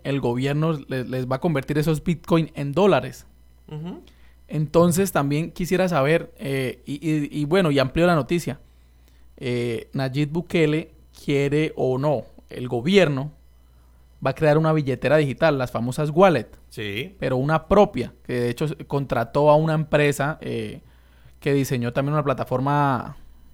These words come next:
Speaker 1: llamada Strike.
Speaker 2: Strike, sí.
Speaker 1: Entonces, ¿cómo será ese manejo con relación a lo que tú dices? Es decir, a mí me mandan Bitcoins, pero yo necesito efectivo. Entonces,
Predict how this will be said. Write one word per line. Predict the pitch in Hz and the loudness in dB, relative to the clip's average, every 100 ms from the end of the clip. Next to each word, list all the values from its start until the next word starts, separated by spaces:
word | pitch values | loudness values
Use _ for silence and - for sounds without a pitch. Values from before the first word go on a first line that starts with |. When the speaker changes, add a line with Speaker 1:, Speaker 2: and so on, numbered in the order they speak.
| - | -14
Speaker 1:
llamada | 131 123 127 135 | -4 0 2 0
Strike. | - - 160 135 - - | -2 0 2 2 -2 -20
Speaker 2:
Strike, | - 123 110 - | -16 -8 -8 -8
sí. | - 113 95 - - - - - | -14 -14 -14 -16 -20 -20 -20 -10
Speaker 1:
Entonces, | 135 143 160 160 190 185 - - _ - - _ - - - | -4 2 2 4 2 2 -8 -20 _ -20 -20 _ -20 -20 -14
¿cómo | - 170 196 | 0 2 4
será | 180 | 4
ese | 160 185 | 4 2
manejo | 156 185 | 2 0
con | 180 | 0
relación | 147 131 165 | 0 0 0
a | |
lo | 180 | -2
que | 139 | -2
tú | 170 | 0
dices? | 165 127 - | 0 -4 -12
Es | - | -8
decir, | 160 156 160 | -6 -4 -4
a | 123 | -4
mí | 135 | -4
me | 156 | -2
mandan | 160 170 170 160 | -2 0 0 0
Bitcoins, | 170 160 - 165 160 175 - - _ _ - - - | 0 -2 2 2 2 -2 -10 -20 _ _ -20 -18 -10
pero | 139 | -4
yo | 135 | -2
necesito | 151 170 143 147 | 0 0 0 0
efectivo. | 165 - - 180 135 | 0 -4 -2 0 0
Entonces, | 123 139 165 160 | -2 -4 -4 -8